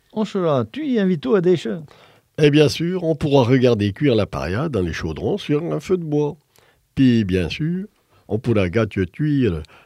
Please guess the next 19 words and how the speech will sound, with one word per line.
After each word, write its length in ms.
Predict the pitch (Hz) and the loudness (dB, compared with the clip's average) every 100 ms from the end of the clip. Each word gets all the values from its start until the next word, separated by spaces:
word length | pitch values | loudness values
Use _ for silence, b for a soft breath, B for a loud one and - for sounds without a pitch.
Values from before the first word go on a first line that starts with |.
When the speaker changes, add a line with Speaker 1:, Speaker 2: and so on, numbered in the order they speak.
| - | -10
Speaker 2:
la 120 | 87 | -8
paria 720 | 87 82 85 120 180 185 170 - _ - | -6 -6 -4 -2 -4 -4 -4 -6 _ -20
dès 380 | - 120 160 147 | -2 0 2 0
les 160 | 107 | -2
chaudrons 600 | - 113 92 92 135 170 - b b b | -2 -4 -4 -4 -4 -8 -12 b b b
sur 240 | - 165 143 | -6 -2 -2
un 60 | |
foie 220 | 117 165 | -2 -4
de 80 | 151 | -6
bœuf. 240 | 80 78 - 76 _ B B B B B - | -6 -10 -12 -18 _ B B B B B -2
Speaker 1:
Ça 160 | 160 | 4
nous 240 | 147 147 143 | 6 8 8
en 100 | 127 | 6
donne 240 | 143 180 | 6 6
déjà 240 | 175 151 | 6 6
l'eau 140 | 156 156 | 6 4
à 20 | |
la 100 | 139 | 4
bouche. 360 | 123 120 - | 4 0 -4